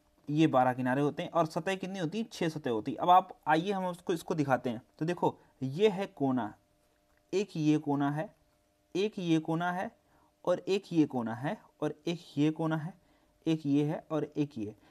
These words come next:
अगर आप इसको गिनने का प्रयास करोगे तो ये सात ही निकलेंगे। देखो, एक, दो, तीन, चार, पाँच, छः और एक सात। एक कोना कहाँ? एक कोना बिल्कुल उधर है, पेज के पीछे नहीं है।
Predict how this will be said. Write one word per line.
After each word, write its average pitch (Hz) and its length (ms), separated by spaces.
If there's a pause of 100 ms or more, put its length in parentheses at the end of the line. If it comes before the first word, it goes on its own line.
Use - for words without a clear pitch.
(220)
अगर 175 160
आप 214 160
इसको 220 280
गिनने 175 280
का 208 100
प्रयास 208 260
करोगे 208 240
तो 233 100
ये 226 80
सात 156 360
ही 180 180
निकलेंगे। 131 440 (160)
देखो, 139 280 (240)
एक, 147 320
दो, 143 400 (180)
तीन, 151 300 (120)
चार, 113 320 (400)
पाँच, 139 360
छः 185 200
और 127 160
एक 117 120
सात। 135 280 (240)
एक 185 120
कोना 208 240
कहाँ? 208 300
एक 202 120
कोना 214 200
बिल्कुल 202 300
उधर 185 360
है, 117 200
पेज 175 200
के 196 100
पीछे 196 280
नहीं 214 200
है। - 100